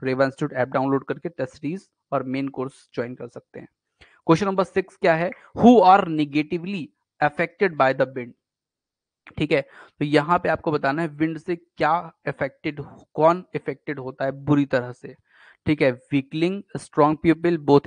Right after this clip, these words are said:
A and B and none of these। क्वेश्चन नंबर सिक्स का आंसर जल्दी से आप लोग कमेंट बॉक्स पे कमेंट कीजिए। यहाँ पे नेहा जी ने दे दिया आंसर, ठीक है, क्रम्बलिंग, ठीक है।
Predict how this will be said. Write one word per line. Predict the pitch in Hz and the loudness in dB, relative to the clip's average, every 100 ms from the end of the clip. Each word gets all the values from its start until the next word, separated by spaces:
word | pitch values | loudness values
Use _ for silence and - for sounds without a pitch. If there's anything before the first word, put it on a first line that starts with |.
| - | -2
A | 135 | -4
and | 151 160 | -4 -6
B | 160 | -8
and | 180 165 156 | -6 -6 -6
none | 135 156 | -4 -2
of | 190 | -2
these। | 160 147 123 - - | -4 -12 -12 -12 -6
क्वेश्चन | 151 165 | -6 -4
नंबर | 151 | -6
सिक्स | 143 - 165 - _ | -8 -12 -18 -18 _
का | - 147 - | -12 -12 -10
आंसर | 131 131 160 196 _ _ _ _ _ _ - | -12 -6 -6 -6 _ _ _ _ _ _ -6
जल्दी | 165 160 | -6 -6
से | 135 131 | -8 -12
आप | - 143 | -10 -8
लोग | 147 143 | -6 -4
कमेंट | 131 131 | -6 2
बॉक्स | 135 127 - | 2 2 0
पे | 202 262 - - | -2 -2 -8 -4
कमेंट | 143 131 127 | -2 -2 -6
कीजिए। | 131 127 135 - _ _ _ _ _ _ _ _ _ _ _ _ _ _ _ _ _ - _ | -10 -12 -14 -18 _ _ _ _ _ _ _ _ _ _ _ _ _ _ _ _ _ -20 _
यहाँ | 143 131 | -6 -4
पे | 147 | -2
नेहा | 143 139 151 | -2 0 -2
जी | 147 | -2
ने | 147 143 | -2 -2
दे | 139 | -2
दिया | 147 147 | 0 -2
आंसर, | 147 156 160 - _ | -2 -4 -6 -8 _
ठीक | 143 180 | -8 -6
है, | 196 | -8
क्रम्बलिंग, | - 135 135 135 160 156 | -2 -2 -2 -6 -6 -8
ठीक | 147 127 | -10 -6
है। | 160 - | -6 -8